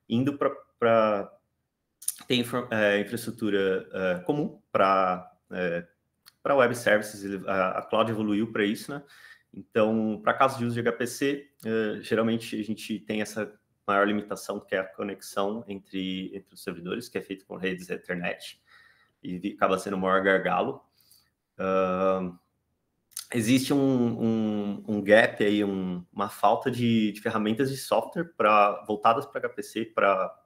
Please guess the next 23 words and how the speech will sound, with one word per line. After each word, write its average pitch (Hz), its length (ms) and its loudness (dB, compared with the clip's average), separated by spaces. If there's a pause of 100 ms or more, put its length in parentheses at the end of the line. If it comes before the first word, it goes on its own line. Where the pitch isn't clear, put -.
(100)
pra 98 120 2
execu-, 95 460 -6
execução 101 360 -6
de 98 80 -4
aplicações 95 380 -8
na 92 60 -8
nuvem, 95 260 -6 (500)
principalmente 139 540 0
questão 131 480 0
de 120 120 -2
DevOps, 104 500 2
o 98 80 -8
que, 98 680 -4
é, 95 300 -4
existe 104 540 0
hoje 101 240 4
pra, 92 500 2 (260)
pra 95 120 2
aplicações 101 380 -6
corporativas, 98 720 -2
pra 92 240 0
aplicações 92 400 -6
web, 95 400 4